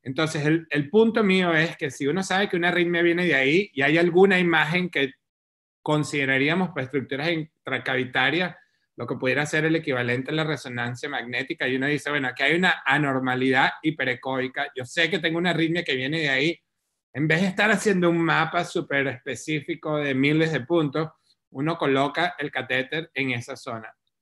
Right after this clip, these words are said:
Y el tercer punto de la presentación sería entender la parte electrofisiológica, porque somos electrofisiólogos. Si uno reconoce el patrón electrocardiográfico,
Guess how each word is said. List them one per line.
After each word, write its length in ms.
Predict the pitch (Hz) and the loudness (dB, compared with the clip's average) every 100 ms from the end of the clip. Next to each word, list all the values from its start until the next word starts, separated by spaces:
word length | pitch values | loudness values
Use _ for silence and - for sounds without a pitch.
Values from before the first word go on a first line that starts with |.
| - | -10
Y 180 | 160 156 | 0 2
el 160 | 147 | 2
tercer 400 | 151 135 175 185 | -2 -4 -2 0
punto 280 | 214 202 170 | 2 2 2
de 100 | 151 | 0
la 120 | 147 | -2
presentación 800 | 139 131 131 127 123 156 151 156 | -4 -8 -8 -10 -4 0 0 -2
sería 500 | 160 147 143 143 - _ _ _ _ _ _ _ _ _ _ _ _ | -4 -2 0 0 -4 _ _ _ _ _ _ _ _ _ _ _ _
entender 560 | 131 147 151 151 190 208 | -8 -2 0 4 4 4
la 160 | 151 - | 2 0
parte 280 | 151 160 | -2 0
electrofisiológica, 1000 | 180 175 - 143 131 139 156 196 165 135 | 0 0 -2 -8 -6 -2 0 0 -2 -6
porque 340 | 120 113 123 - | -10 -10 -10 -10
somos 320 | _ 131 147 170 | _ -10 -4 0
electrofisiólogos. 840 | 147 131 123 120 175 165 131 110 _ _ _ | -2 -4 -10 -8 -4 -2 -4 -8 _ _ _
Si 120 | - | -4
uno 160 | 147 180 | 0 2
reconoce 460 | 190 170 143 135 185 | 0 0 -2 0 -2
el 100 | 160 | 0
patrón 380 | 139 147 147 | -2 0 0
electrocardiográfico, 1200 | 170 170 156 143 139 131 131 123 123 117 120 - | 2 0 -2 -6 -4 -2 0 -2 -4 -12 -14 -18